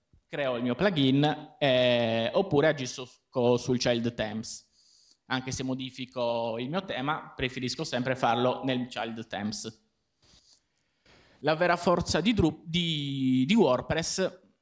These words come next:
è che c'è tutto. Eh, esistono plugin per tutto quanto, eh, ed è il, il, eh, C M S, compresi i C M F,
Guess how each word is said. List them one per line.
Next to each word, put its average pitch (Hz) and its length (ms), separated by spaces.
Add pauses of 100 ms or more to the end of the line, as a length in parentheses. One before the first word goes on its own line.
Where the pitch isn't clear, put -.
(200)
è 139 500
che 175 120
c'è - 180
tutto. 117 340 (1800)
Eh, 123 760
esistono 151 560
plugin 151 640
per 127 240
tutto 131 300
quanto, 120 760
eh, 139 480
ed 165 160
è 135 60
il, 120 100 (520)
il, 143 340
eh, 123 580
C - 220
M 139 260
S, 113 260
compresi 131 360
i 123 40
C 135 160
M 147 240
F, - 320